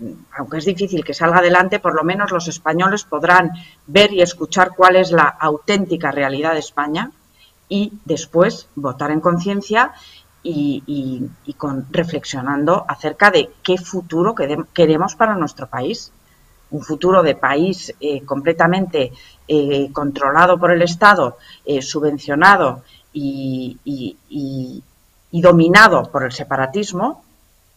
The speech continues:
y vete tú a saber, eh, en qué condiciones de configuración, mm, como Estado, o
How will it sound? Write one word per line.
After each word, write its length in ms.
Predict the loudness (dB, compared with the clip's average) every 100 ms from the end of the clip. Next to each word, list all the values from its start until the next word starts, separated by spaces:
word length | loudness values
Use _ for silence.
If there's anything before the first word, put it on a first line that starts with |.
| _ _ _ _ -4
y 100 | 0
vete 240 | 2 2
tú 80 | 2
a 60 |
saber, 500 | 0 4 6 4 2 -12 _ -12
eh, 340 | -6 -6 -6
en 160 | -6 -4
qué 140 | 0
condiciones 840 | 2 2 2 4 4 4 -2 -6 -18 _ -14
de 540 | 0 2 4 2 0
configuración, 1040 | -2 -4 -2 -2 0 0 2 4 4 -2 -10 _ -16
mm, 1120 | -10 -2 0 0 -2 -8 -12 -18 -20 _ -16
como 220 | -8 -4 -4
Estado, 520 | 2 6 6 4 -2 _ _ _ _ _ _
o 400 | 2 4 4 0